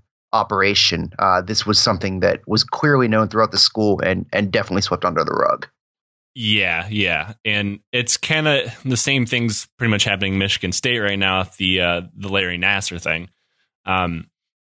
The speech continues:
Speaker 2: the N C double A is disgusting and should probably die. But so his main point for this article is that he is attacking the N C double A for stripping Penn State of their football wins in the aftermath of covering up rampant child rape.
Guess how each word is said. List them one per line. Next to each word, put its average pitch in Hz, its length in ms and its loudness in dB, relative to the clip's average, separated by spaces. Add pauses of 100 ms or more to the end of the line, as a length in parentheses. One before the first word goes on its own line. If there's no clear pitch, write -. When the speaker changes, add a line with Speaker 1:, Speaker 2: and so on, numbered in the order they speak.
Speaker 2:
the 151 120 2
N 175 120 2
C 131 120 -4
double 95 240 2
A 90 40 4
is 85 80 -4
disgusting 87 500 -2
and 85 160 0
should 82 160 -2
probably 76 280 -2
die. 73 280 -4 (240)
But 92 300 -2 (1000)
so 131 440 -2
his 175 280 2
main 170 300 2
point 107 480 0
for 117 200 0
this 107 200 0
article 95 680 0
is 104 180 0
that 104 120 0
he 113 420 2
is 107 180 0
attacking 107 520 0
the 98 180 2
N 95 120 0
C 95 180 0
double 85 400 0
A 78 300 -2
for 92 280 -2
stripping 98 460 0
Penn 98 220 -2
State 90 480 -2 (160)
of 90 400 0
their 90 200 2
football 90 600 -2
wins 80 420 -4
in 92 80 0
the 95 160 0
aftermath 90 640 0
of 95 140 -4
covering 92 420 0
up 87 180 -2
rampant 95 540 -2
child 90 400 0
rape. 78 320 -2